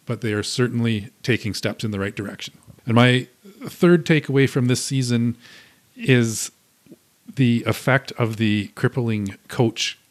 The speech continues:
cap. We are seeing teams get a little bit handcuffed. Saskatchewan Roughriders, for example, I believe,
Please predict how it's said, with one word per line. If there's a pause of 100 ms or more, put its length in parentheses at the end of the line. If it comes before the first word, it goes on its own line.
(120)
cap. (120)
We
are
seeing (300)
teams
get
a
little
bit
handcuffed. (1000)
Saskatchewan
Roughriders,
for
example,
I
believe,